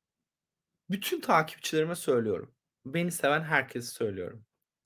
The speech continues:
Herkese söylüyorum. Önümüzdeki seçimde oy vermeyene kesinlikle hakkımı helal etmiyorum ve açık ve net bir şekilde söylüyorum. Kemal Kılıçdaroğlu'na oy verin.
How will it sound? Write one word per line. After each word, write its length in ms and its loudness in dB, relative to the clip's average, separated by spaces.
Herkese 400 0
söylüyorum. 500 -8
Önümüzdeki 560 8
seçimde 560 -2
oy 400 8
vermeyene 840 2
kesinlikle 400 -4
hakkımı 320 -4
helal 180 2
etmiyorum 400 -6
ve 60 -2
açık 380 -2
ve 100 0
net 180 -2
bir 60 -14
şekilde 320 -12
söylüyorum. 460 -2
Kemal 320 4
Kılıçdaroğlu'na 580 2
oy 160 -4
verin. 220 -8